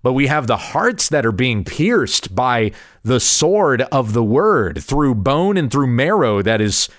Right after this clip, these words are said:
uh, the way the word is described in the book of Hebrews. And it is through the, the sword of the Spirit that God is slaying demonic powers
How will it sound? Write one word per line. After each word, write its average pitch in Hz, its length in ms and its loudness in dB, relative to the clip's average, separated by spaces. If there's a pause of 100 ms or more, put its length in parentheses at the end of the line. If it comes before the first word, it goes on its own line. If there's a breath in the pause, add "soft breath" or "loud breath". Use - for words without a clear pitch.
(140 soft breath)
uh, 131 120 2
the 127 120 -2
way 139 200 2
the 143 100 0
word 156 240 0
is 131 120 0
described 147 540 0
in 135 60 0
the 120 60 0
book 160 220 0
of 113 120 -2
Hebrews. 120 640 0 (300 loud breath)
And 135 140 0
it 143 100 0
is 139 180 0
through 151 440 2
the, 117 380 0 (240 loud breath)
the 123 120 0
sword 226 520 2
of 175 140 0
the 151 100 2
Spirit 160 600 -2
that 110 180 -2
God 147 320 2
is 120 320 2
slaying 190 760 2
demonic 156 680 0
powers 92 640 -2